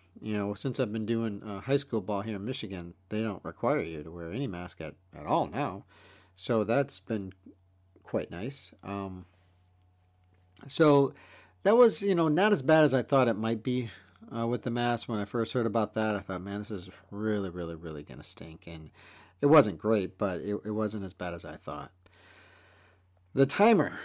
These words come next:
Okay, so they put that rule in before. It was supposed to be in last year. And, um, a lot of guys like myself, uh, got one of the box timers that are specifically set for, uh, umpiring, kinda like they use for football.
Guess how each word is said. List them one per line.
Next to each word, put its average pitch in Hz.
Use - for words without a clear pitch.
Okay, 147
so 156
they 160
put 180
that 156
rule 139
in 117
before. 107
It 113
was 107
supposed 127
to 110
be 107
in 104
last 98
year. 95
And, 101
um, 95
a 101
lot 107
of 98
guys 101
like 98
myself, 98
uh, 90
got 95
one 98
of 90
the 90
box 98
timers 110
that 92
are 87
specifically -
set -
for, 92
uh, 87
umpiring, 98
kinda 156
like 123
they 113
use 98
for -
football. 92